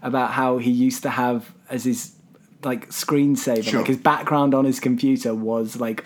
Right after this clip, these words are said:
Speaker 1: a naked woman, um, in his office. And there was this one guy, um, that would always, like, complain about <laughs> it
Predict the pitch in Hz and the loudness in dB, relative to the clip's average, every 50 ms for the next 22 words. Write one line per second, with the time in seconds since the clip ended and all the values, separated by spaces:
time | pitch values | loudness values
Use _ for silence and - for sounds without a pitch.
0 | - - 123 117 117 113 117 - 127 113 120 120 127 160 190 214 233 240 - - | -6 -2 0 2 2 2 0 -2 -2 0 0 2 2 4 4 2 2 0 -2 -8
1 | - - - - - - - 135 131 135 135 127 151 175 156 - - - 175 165 | -16 -18 -18 -20 -14 -4 0 2 4 4 4 4 4 2 2 0 0 2 4 4
2 | 165 160 143 147 151 139 - 139 117 113 110 - - - - - - - - - | 6 4 6 4 4 4 4 2 2 2 0 -2 -8 -16 -18 -20 -20 -20 -8 -2
3 | 139 135 139 139 139 135 139 131 131 143 143 135 - 147 139 139 143 139 139 135 | 0 2 4 4 4 4 2 2 2 2 2 2 2 2 2 2 4 4 4 4
4 | 123 139 139 135 131 127 123 120 117 117 117 - - - - - - - - - | 4 4 4 4 4 4 2 2 0 0 -2 -6 -14 -20 -20 -20 -20 -16 -8 -2
5 | 123 120 120 117 120 120 117 117 117 - - - - - _ - - - - - | 0 2 2 4 4 4 4 2 0 -4 -10 -20 -20 -20 _ -20 -20 -20 -20 -20
6 | - - - 139 139 139 139 143 143 147 139 143 135 123 - 139 131 127 - - | -20 -14 -6 -2 0 2 2 4 4 4 4 4 2 2 2 0 0 0 -4 -6
7 | - - 165 147 135 143 160 160 170 170 156 147 127 131 127 123 123 120 - - | -4 0 0 0 2 2 4 4 4 4 2 2 4 4 4 4 2 0 -2 -4
8 | - - - 131 123 123 | -6 -4 -2 -2 -2 -2